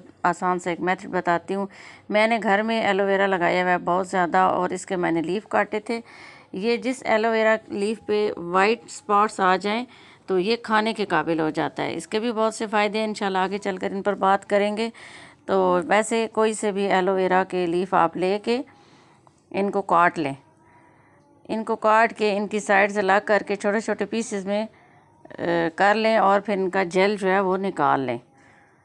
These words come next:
इस जेल को मैंने, अ, जहाँ पर धूप की गर्माइश जाती थी वहाँ मैंने ड्राई किया है। ये देखिए, इस तरह से मैंने इन सबको अलग कर लिया था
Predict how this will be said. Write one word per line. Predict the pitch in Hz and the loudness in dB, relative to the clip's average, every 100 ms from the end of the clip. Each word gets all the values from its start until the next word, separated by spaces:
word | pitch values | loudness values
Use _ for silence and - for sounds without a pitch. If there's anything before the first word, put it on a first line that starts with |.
| _ _ _ _ _ _ _ _ _ _ _ _ - | _ _ _ _ _ _ _ _ _ _ _ _ -4
इस | 254 214 | -4 0
जेल | 240 247 | 2 2
को | 254 240 | 2 2
मैंने, | 226 226 233 | 2 2 2
अ, | 254 233 - 202 196 196 196 185 156 _ _ _ _ - | -2 -6 -12 -4 0 0 2 0 -4 _ _ _ _ -16
जहाँ | 175 196 202 226 | -4 0 4 2
पर | 220 220 | 2 -2
धूप | 196 220 233 | -2 -4 -4
की | 247 190 | -6 -2
गर्माइश | 185 175 185 220 277 | -2 0 2 2 2
जाती | 220 202 208 | 0 0 -2
थी | 202 233 277 - - - - | -4 -6 -8 -18 -20 -20 -6
वहाँ | 185 190 202 247 | -2 2 4 4
मैंने | 233 196 196 233 277 _ _ _ _ _ _ _ _ 370 175 | 4 2 2 -2 -4 _ _ _ _ _ _ _ _ -8 0
ड्राई | 190 190 208 | 4 6 4
किया | 202 160 160 | 0 0 0
है। | 139 135 _ _ _ _ _ _ _ _ _ - | 0 -4 _ _ _ _ _ _ _ _ _ -6
ये | 175 180 | -2 0
देखिए, | 170 - 180 | -2 -2 -4
इस | 196 | -4
तरह | - 214 | -4 -2
से | 208 | -2
मैंने | 208 208 | -2 -2
इन | 202 | -2
सबको | 208 202 196 | -2 -2 -2
अलग | 185 214 - | 0 0 0
कर | 240 | -2
लिया | 233 226 | -2 -4
था | 220 233 | -2 -4